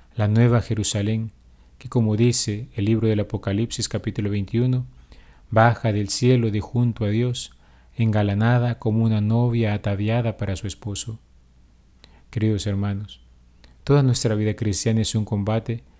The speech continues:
que no luchamos en nuestras fuerzas, sino confiados en los auxilios divinos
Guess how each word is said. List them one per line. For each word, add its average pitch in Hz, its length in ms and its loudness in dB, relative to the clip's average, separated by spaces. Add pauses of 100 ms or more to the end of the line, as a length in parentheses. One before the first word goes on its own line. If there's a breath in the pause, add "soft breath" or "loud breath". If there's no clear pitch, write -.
(260 soft breath)
que 127 140 2
no 139 100 6
luchamos 151 560 0
en 113 120 0
nuestras 101 340 -4
fuerzas, 110 380 -2
sino 110 280 -2
confiados 123 800 -2
en 135 160 -4
los 110 180 -2
auxilios 113 540 -2
divinos 110 540 -4